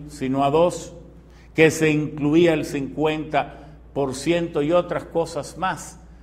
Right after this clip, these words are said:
entonces nos reunió a todos los senadores y diputados en condición de asambleístas a esa Asamblea Nacional de Reforma o Revisora de la Constitución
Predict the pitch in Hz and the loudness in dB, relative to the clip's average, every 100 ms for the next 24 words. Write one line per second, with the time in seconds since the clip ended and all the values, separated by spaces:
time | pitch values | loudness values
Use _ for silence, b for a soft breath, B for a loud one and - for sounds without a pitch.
0 | b - 117 113 139 139 127 110 120 123 | b -12 -10 -6 -4 -4 -6 -6 -4 -4
1 | - 123 120 117 127 147 147 110 95 - | -4 -2 0 0 0 0 -2 -8 -8 -4
2 | 160 151 131 - 120 117 107 - - 113 | -2 -2 -6 -10 -8 -6 -6 -10 -12 -8
3 | 104 101 123 120 - - 123 123 123 113 | -6 -4 -4 -4 -8 -8 -8 -6 -10 -6
4 | 110 104 110 B B B B 127 120 120 | -4 -4 -6 B B B B -6 -6 -6
5 | 110 107 101 120 127 117 113 117 117 113 | -6 -6 -8 -8 -6 -8 -6 -4 -2 -4
6 | 113 113 165 170 - - 104 - - B | -4 -4 -4 -6 -8 -6 -6 -8 -16 B
7 | B B 110 110 143 - 127 117 120 101 | B B -4 -2 -2 -2 -4 -4 -6 -6
8 | 110 123 117 - 107 113 131 117 98 101 | -4 -4 -6 -8 -8 -6 -6 -8 -10 -12
9 | - 127 113 107 - - 87 - 104 95 | -6 -6 -4 -8 -12 -16 -14 -10 -8 -8
10 | 92 - 147 123 98 98 98 113 104 - | -8 -2 0 0 -4 -6 -8 -12 -12 -14
11 | 113 131 120 147 139 139 | -14 -16 -12 -8 -6 -8